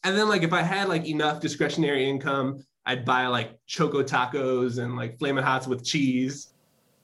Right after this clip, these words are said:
I'd, like, I'd live the good life. Back, like, when, around, uh, probably, like, nine or ten, uh, whenever those were out.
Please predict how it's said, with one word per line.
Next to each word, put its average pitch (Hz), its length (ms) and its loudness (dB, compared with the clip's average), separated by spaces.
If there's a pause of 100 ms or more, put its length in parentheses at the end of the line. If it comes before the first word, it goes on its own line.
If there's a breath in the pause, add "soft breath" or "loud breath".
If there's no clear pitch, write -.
(720)
I'd, 202 200 0
like, 208 300 2
I'd 165 240 2
live 214 200 4
the 185 80 6
good 185 220 2
life. 139 320 0 (880)
Back, 143 340 0
like, 131 180 0
when, 127 120 -2
around, 120 400 -2
uh, 117 140 -4
probably, 123 280 -2
like, 120 160 -6
nine 120 280 -2
or 113 100 -2
ten, 117 680 -8
uh, 117 100 -4
whenever 120 340 -2
those 117 240 -2
were 120 120 -2
out. 117 320 -4